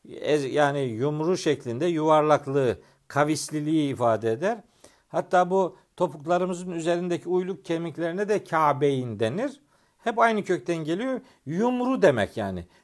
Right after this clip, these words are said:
Yuvarlakımsı bir şekil. Etraba da aslında türab, toprak demektir. Yani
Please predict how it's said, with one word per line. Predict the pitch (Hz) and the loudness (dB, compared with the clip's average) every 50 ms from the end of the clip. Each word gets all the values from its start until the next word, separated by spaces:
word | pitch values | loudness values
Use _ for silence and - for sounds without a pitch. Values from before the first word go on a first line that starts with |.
| _ - | _ -4
Yuvarlakımsı | 135 165 185 196 196 190 190 196 190 185 - 185 185 175 175 - 196 180 | 0 2 6 8 8 8 8 6 4 4 2 0 -2 -2 -4 -4 -4 -4
bir | 143 127 104 | -2 -4 -4
şekil. | 92 - - 123 107 - 151 196 220 233 214 _ _ _ _ _ _ | -4 -4 -6 -6 -4 -4 -6 -6 -6 -8 -14 _ _ _ _ _ _
Etraba | - 196 196 - 214 233 262 285 285 220 226 185 160 143 | -4 -4 -4 0 2 4 4 4 4 4 4 4 4 4
da | 196 247 277 262 | 4 2 2 2
aslında | 226 - - 220 220 220 240 254 247 - _ _ _ - - _ _ _ _ | 0 -2 -2 -6 -6 -4 -4 -4 -4 -6 _ _ _ -20 -20 _ _ _ _
türab, | - - 190 190 196 190 220 254 254 - - _ _ _ _ _ _ _ _ _ _ _ _ _ _ - | -2 2 6 8 8 10 8 8 4 2 -4 _ _ _ _ _ _ _ _ _ _ _ _ _ _ -4
toprak | - 175 165 170 180 208 214 - - | -2 -2 0 2 2 2 2 2 2
demektir. | - 131 120 113 110 - - 202 | 0 0 0 -2 -6 -6 -6 -2
Yani | 208 220 226 226 214 190 | 0 0 2 0 0 -4